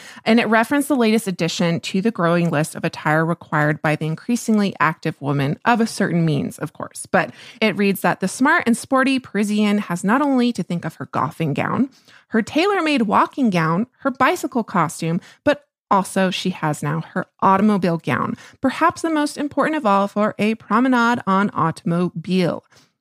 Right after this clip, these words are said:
French tailors are beginning now to make a specialty of gowns for the automobile. They are generally in gray, dark blue, or green. And just to note, the dark colors were really necessary to camouflage what was to be an expected,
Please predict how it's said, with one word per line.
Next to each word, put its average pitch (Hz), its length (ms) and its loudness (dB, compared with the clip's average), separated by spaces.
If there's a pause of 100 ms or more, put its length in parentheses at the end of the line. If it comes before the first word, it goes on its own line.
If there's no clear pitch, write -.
(160)
French 349 300 0
tailors 302 320 2
are 247 120 0
beginning 240 320 2
now 247 200 2
to 269 120 -8
make 240 160 0
a 220 60 -4
specialty 220 680 -2
of 180 140 -4
gowns 170 300 0
for 165 120 -6
the - 80 -2
automobile. 147 680 -2 (360)
They 202 120 4
are 202 60 4
generally 185 360 2
in 147 100 -4
gray, 170 420 0 (140)
dark 147 300 0
blue, 185 360 0
or 202 80 2
green. 165 580 0 (200)
And 156 200 2
just - 200 -2
to - 80 -2
note, 156 340 2
the - 60 -6
dark 220 300 2
colors 180 360 2
were 160 80 -2
really 170 240 0
necessary 170 540 0
to 165 80 -4
camouflage 180 680 0
what - 140 -4
was 180 200 -2
to 185 100 -10
be 185 120 0
an 170 80 0
expected, 302 640 -2